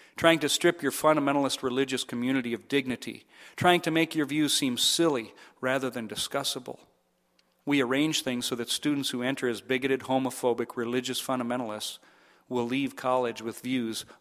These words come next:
more like our own. Students are fortunate to find themselves under the control of people like me and to have escaped the grip of their frightening, vicious,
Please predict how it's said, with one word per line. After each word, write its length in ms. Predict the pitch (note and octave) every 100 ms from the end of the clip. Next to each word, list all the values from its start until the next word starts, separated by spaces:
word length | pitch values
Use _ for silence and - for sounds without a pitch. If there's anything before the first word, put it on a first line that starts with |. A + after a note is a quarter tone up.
| -
more 220 | A#2+ A#2
like 280 | G#2+ G#2+ A2+
our 240 | G#2 G#2+
own. 360 | A2 G2+ G2+ G2 _ _ _ _ - -
Students 420 | - - G3 E3+
are 100 | D3
fortunate 520 | - E3 D#3 - B2
to 60 | -
find 320 | - D3 D3
themselves 480 | C3+ A#2+ - C3 A#2
under 180 | C3 C3
the 80 | B2
control 420 | A#2+ - C3+ B2
of 120 | A#2
people 300 | - C#3 B2
like 240 | A#2+ A#2
me 340 | C3 E3 B2+ - _ _ _ _ _ _ _ _ -
and 60 |
to 60 | A2+
have 200 | A2+ A#2
escaped 460 | G#2+ - C#3 B2+ -
the 60 |
grip 340 | A2+ A#2 B2 -
of 120 | G#2
their 100 | A2
frightening, 600 | - C#3 B2 - G#2+ G#2+ - - -
vicious, 580 | A2 B2+ - - -